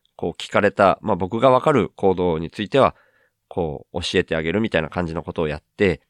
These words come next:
本当はね、もうちょっと寝ようかなとも思ってたんですけど、なんかその角瓶さん見てたらね、もうその場でやっぱり一緒に時間過ごしたいな、みたいな感じになって、一緒にギター弾いたりしながら過ごしました。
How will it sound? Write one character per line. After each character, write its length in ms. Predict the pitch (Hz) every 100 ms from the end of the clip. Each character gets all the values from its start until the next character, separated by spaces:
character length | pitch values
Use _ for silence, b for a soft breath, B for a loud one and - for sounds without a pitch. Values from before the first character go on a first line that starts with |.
| _ _ _
本 180 | - 123
当 180 | - 123
は 100 | 117
ね、 160 | 127 120
も 120 | 107
う 40 |
ち 80 | 123
ょ 20 |
っ 40 | -
と 280 | 92 73 -
寝 100 | 104
よ 80 | 120
う 20 |
か 120 | 110
な 120 | 107
と 80 | 95
も 80 | 87
思 140 | 95
っ 40 | 117
て 120 | -
た 100 | 85
ん 60 | 82
で 60 |
す 80 | -
け 100 | 90
ど、 240 | 90 92 - _
な 100 | 113
ん 40 | 101
か 80 |
そ 120 | - 101
の 60 |
角 280 | 101 113 120
瓶 180 | 131 127
さ 100 | 131
ん 100 | 131
見 80 | 135
て 140 | 92
た 80 | 82
ら 120 | 78
ね、 400 | 80 98 107 104 b b b b -
も 520 | 107 101 98 95 90
う 40 |
そ 120 | - 113
の 80 |
場 140 | 110 110
で 80 | 110
や 80 |
っ 20 | 104
ぱ 140 | 120
り 80 | 95
一 80 | -
緒 100 | 107
に 80 |
時 60 | 98
間 160 | 113 107
過 80 |
ご 80 | 139
し 60 | -
た 120 | 151
い 60 | 131
な、 180 | 113 104
み 80 | 98
た 100 | 92
い 20 |
な 80 | 80
感 160 | 95
じ 120 | 95
に 60 | 95
な 80 | 120
っ 40 |
て、 320 | - 95 85 _ _ _ _ _ -
一 200 | 95 90
緒 140 | -
に 100 | 95
ギ 120 | 90 90
タ 140 | 87
ー 20 |
弾 60 | 80 92
い 20 |
た 100 | 90
り 80 | 85
し 80 |
な 120 | 101 110
が 80 |
ら 220 | 131 98 - _ _ -
過 60 |
ご 100 | 92
し 140 | 87 92
ま 100 | 85
し 80 | -
た。 180 | -